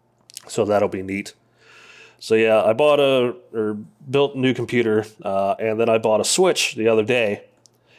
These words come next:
and I've been playing Breath of the Wild. Um,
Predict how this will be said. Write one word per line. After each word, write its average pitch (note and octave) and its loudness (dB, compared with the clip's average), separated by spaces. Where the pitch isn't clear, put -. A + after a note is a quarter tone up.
and A2 -2
I've A#2+ 2
been A#2+ -2
playing B2 0
Breath B2+ 0
of A#2 -4
the A2+ 2
Wild. G#2 2
Um, G2 -2